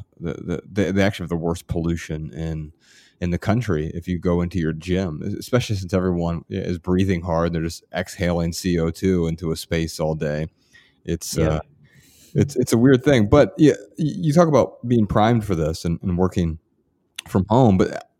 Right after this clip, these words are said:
Speaker 1: I, I've noticed a distinct difference between getting to work at home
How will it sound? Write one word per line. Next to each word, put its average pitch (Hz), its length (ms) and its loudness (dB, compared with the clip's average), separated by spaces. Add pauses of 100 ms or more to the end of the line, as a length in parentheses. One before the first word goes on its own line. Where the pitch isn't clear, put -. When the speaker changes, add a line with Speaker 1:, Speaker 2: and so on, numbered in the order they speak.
Speaker 1:
I, 98 160 -2 (180)
I've 156 180 4
noticed 147 300 4
a 110 80 4
distinct 101 400 0
difference 101 320 2
between 95 540 0 (1000)
getting 147 540 2
to - 100 -2
work 165 280 4
at 160 60 2
home 160 420 2